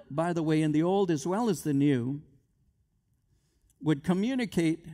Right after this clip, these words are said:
on occasion through the use of dreams. Part of the last days, Joel says, is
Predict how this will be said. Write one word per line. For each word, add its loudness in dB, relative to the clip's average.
on 0
occasion 0
through 2
the 2
use 0
of -8
dreams. -4
Part -2
of -4
the -2
last -2
days, -4
Joel -4
says, -6
is -8